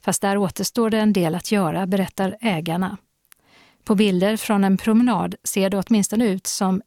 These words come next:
lille Maverick ledsagar Charlie med ett koppel mellan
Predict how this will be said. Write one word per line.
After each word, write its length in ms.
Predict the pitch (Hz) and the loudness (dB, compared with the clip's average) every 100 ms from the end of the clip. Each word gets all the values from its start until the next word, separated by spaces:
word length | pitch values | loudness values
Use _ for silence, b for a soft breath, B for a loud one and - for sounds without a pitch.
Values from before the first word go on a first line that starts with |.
| _ | _
lille 440 | 202 190 185 196 208 | 0 2 2 0 2
Maverick 680 | 196 202 220 214 185 - | 2 4 0 0 -2 -4
ledsagar 680 | 214 233 185 - 208 220 240 | 0 0 0 -4 -4 -2 -2
Charlie 480 | 233 190 175 190 185 - b b | -2 -2 -2 -2 -4 -8 b b
med 200 | 208 180 | 0 0
ett 100 | 165 | 0
koppel 520 | - 214 - - 208 202 | -2 -4 -4 -4 -2 0
mellan 500 | 214 208 170 180 | 2 2 2 0